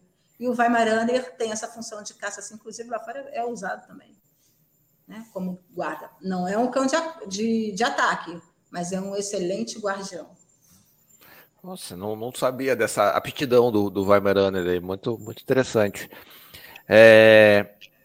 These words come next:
Speaker 2: aqui o, o Fabrício tá falando, "Meu Otto, do Kingship, está lindo, muito alegre, feliz, adora correr e brincar todo dia de manhã no parque." Nossa alegria.
Speaker 1: Olá,
Speaker 2: É,
Speaker 1: Fabrício.
Speaker 2: a Ana perguntou aqui, ó,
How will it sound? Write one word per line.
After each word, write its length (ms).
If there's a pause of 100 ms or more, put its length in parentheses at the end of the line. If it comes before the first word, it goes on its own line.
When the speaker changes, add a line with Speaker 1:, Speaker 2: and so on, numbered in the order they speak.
Speaker 2:
aqui 320
o, 360
o 200
Fabrício 920
tá 120
falando, 320
"Meu 220
Otto, 460 (140)
do 120
Kingship, 580
está 220
lindo, 420
muito 300
alegre, 360
feliz, 400
adora 280
correr 360
e 40
brincar 420
todo 240
dia 420 (640)
de 120
manhã 260
no 120
parque." 480
Nossa 280
alegria. 520 (680)
Speaker 1:
Olá, 360
Speaker 2:
É, 0
Speaker 1:
Fabrício. 880 (1800)
Speaker 2:
a 180
Ana 280
perguntou 500
aqui, 300
ó, 220